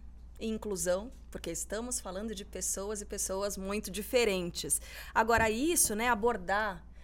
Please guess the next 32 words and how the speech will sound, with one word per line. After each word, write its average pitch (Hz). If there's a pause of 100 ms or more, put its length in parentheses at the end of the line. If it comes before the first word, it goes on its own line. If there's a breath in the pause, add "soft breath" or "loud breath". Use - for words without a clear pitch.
(180 loud breath)
a 220
diversidade, 185
abordar 202
a 214
inclusão, 196
sustentabilidade 269
também 214
é 196
um 190
tema 185
que 170 (380 loud breath)
continua 233
muito 180
forte, 208
né? 202
Já 180
vem 180
de 180
algum 175
tempo 180
e -
continua 185
muito 175
forte. 233
Agora, 214 (480 loud breath)
é, 220
professor 294
Carlos, 185 (200)
nesse 269
sentido, 277
como 415
é -